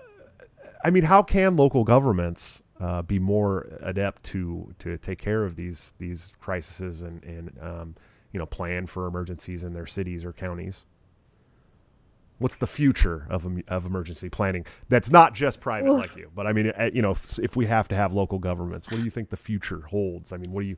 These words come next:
Speaker 1: what do you think's important for them to focus on?
Speaker 2: Well, I see no,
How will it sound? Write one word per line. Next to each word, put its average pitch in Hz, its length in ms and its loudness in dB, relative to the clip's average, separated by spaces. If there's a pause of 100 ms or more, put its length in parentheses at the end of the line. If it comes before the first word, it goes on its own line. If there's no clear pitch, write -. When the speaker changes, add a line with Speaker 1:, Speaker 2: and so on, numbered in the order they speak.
(220)
Speaker 1:
what 135 100 -2
do - 20 2
you 135 40 0
think's 131 200 -6
important 107 580 -8
for 90 140 -12
them 87 160 -10
to 85 80 -14
focus 85 360 -14
on? 87 200 -10 (1300)
Speaker 2:
Well, 226 120 6
I 226 60 6
see 254 300 6
no, 226 360 10